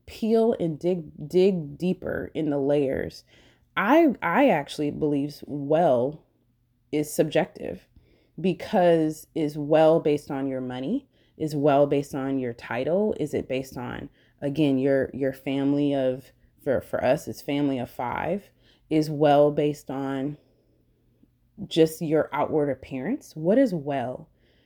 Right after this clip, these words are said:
Because well is supposed to be the fruits of the Spirit.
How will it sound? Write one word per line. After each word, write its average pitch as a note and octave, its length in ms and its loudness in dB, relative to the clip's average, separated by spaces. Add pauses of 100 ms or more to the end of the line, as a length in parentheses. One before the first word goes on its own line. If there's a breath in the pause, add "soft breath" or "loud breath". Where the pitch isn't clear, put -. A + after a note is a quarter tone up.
(680)
Because F#3+ 300 2
well F3+ 300 6
is D4 120 2
supposed A#3 480 -2
to D3+ 80 -4
be C3 600 -4 (340)
the D3 140 -2
fruits D3 260 -4
of B2+ 80 -4
the - 60 -12
Spirit. - 520 -10